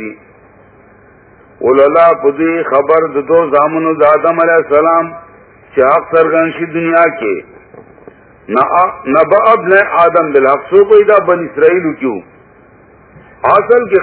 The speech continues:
خبره دا ده، بالذات زامن د آدم علیه السلام. جمهور علما په دې دي. او اصل کې بنی اسرائیل کې ذکر وایي، «من اجل ذلك كتبنا على بني اسرائيل انه من قتل نفسا.» د دې ټکي د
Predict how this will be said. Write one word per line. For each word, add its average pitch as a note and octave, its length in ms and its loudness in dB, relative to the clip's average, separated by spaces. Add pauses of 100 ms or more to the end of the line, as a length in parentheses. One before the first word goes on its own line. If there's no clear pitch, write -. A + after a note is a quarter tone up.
خبره F3 340 2
دا F3 180 2 (100)
ده، D#3 140 4
بالذات D#3 500 0 (520)
زامن D#3+ 400 -2
د D#3 60 -2
آدم C#3+ 340 0
علیه B2+ 240 0
السلام. A#2+ 340 0 (760)
جمهور D#3+ 320 2 (100)
علما E3+ 340 2 (100)
په D3+ 80 2
دې C#3+ 220 -4 (100)
دي. G#2 120 -12 (1120)
او C3+ 100 4 (180)
اصل A3+ 260 4 (120)
کې F3+ 140 2 (440)
بنی D#3 240 2
اسرائیل F#3 380 0 (120)
کې F3+ 80 -4 (120)
ذکر G3+ 180 2
وایي، G3+ 260 4 (680)
«من C#3 200 -4 (200)
اجل G#3 180 0 (180)
ذلك F#3 340 0 (180)
كتبنا F3 440 0
على D#3+ 240 2 (120)
بني D3 240 0
اسرائيل D3+ 320 0 (180)
انه D3 220 0 (100)
من C3+ 140 -4
قتل A#2+ 340 -2 (160)
نفسا.» G#2 280 -4 (540)
د - 20 -4 (140)
دې A3 100 2 (100)
ټکي G3 280 2
د F3+ 40 0